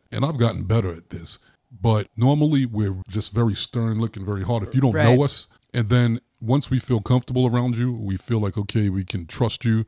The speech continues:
Speaker 1: Because sometimes when you, when you show that side in front of, in front of some people, they
Speaker 2: Mm-hmm.
Speaker 1: perceive it as a weakness
Speaker 2: Right.
Speaker 1: or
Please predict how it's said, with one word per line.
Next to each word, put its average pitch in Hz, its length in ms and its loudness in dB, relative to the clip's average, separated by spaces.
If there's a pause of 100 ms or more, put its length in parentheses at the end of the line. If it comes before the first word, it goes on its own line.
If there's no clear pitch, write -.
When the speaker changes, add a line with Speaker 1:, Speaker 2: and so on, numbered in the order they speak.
(160)
Speaker 1:
Because 110 320 -2
sometimes 160 500 -2
when 110 140 0
you, 101 320 -2 (360)
when 107 140 0
you 101 80 0
show 139 260 2
that 120 200 2
side 117 280 -2
in 104 60 0
front 107 220 0
of, 90 120 -10 (120)
in 104 80 -12
front 110 180 -2
of 95 60 -2
some 101 200 -2
people, 101 400 -2
they 92 120 -6
Speaker 2:
Mm-hmm. 151 380 -12
Speaker 1:
perceive 143 380 0
it 110 80 0
as 92 140 -4
a 90 60 -4
weakness 113 640 -4 (240)
Speaker 2:
Right. 127 340 -6
Speaker 1:
or 95 640 -2